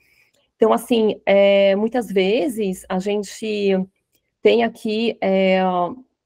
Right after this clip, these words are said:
a questão da fiscalização, né, e, é,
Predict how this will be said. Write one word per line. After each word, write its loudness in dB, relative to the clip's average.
a -2
questão 0
da -2
fiscalização, -2
né, -2
e, -2
é, 6